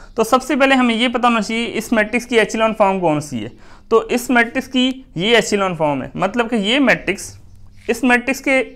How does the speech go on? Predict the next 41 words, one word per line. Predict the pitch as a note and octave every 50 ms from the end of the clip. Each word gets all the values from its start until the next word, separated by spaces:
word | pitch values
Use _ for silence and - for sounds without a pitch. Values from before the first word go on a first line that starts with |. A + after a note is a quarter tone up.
| - -
रो | D3+ D3 D#3+ G#3 C4
इक्विवेलेंट | D4 - C#4+ C#4 B3 B3 B3 A#3+ A3
है | A3+ A3 A3+ - - - - -
और | - E3+ G#3+ A3
echelon | G#3+ G#3+ - A3 G#3+ G#3 G3+ -
फॉर्म | - E3 C#3+ B2+ B2
में | A#2+ A#2 A2
है, | - - - - - - - - - - - F3
मतलब | F#3+ A3 A3 C4 B3+ C4
कि | B3+ C#4+ C4+
इस | C4+ C4+ -
मैट्रिक्स | B3 A#3 A3+ A3 A3+ - C#4 - - A#3+
में | G#3 G3 G#3+ A#3 - - - - - - - -
echelon | F3+ G#3+ G#3+ - C#4+ C4+ C#4 C4
फॉर्म | B3+ B3 A#3+ A#3 A#3+ A#3
की | B3+ B3+
तीनों | - B3+ B3 B3 B3
कंडीशन | A#3+ A#3 A3+ G#3+ A#3+ A#3 - C4+ B3
सेटिस्फाई | - G#3+ F#3+ F#3 F#3 - - F3 D#3
हो | D3+ C#3+ B2 A#2
रही | A2+ A2+
हैं। | G#2+ - - - - - -
अब | - G3 G#3+
हम | A#3 C4 B3+
देखते | A3 A#3+ A#3+ A#3+ - C4
हैं | B3 -
इस | G3 B3 - -
मैट्रिक्स | A#3 G#3+ G#3 G#3+ B3 A#3+ -
की | - C4
पिवट | A3+ A#3+ A#3 A#3+ A3+
पोजीशन | A3 A3+ G#3+ G#3+ A3+ - B3 A3+ F#3+
कौन | D#3+ D3 C#3 C3
सी | - - B2+
है। | - - - - - - - - - - - - - -
उससे | - G3+ - - D#4+
पहले | B3+ C4 B3+ C4 C4
हमें | A#3+ A#3+ A3+ G#3+
ये | G3+ G#3 B3+ C#4
पता | A#3+ B3 G#3+ A#3
होना | A3 G#3+ G3 F3 D#3+
चाहिए | D#3 - D3+ D3+ D3+ F3+ A3+ -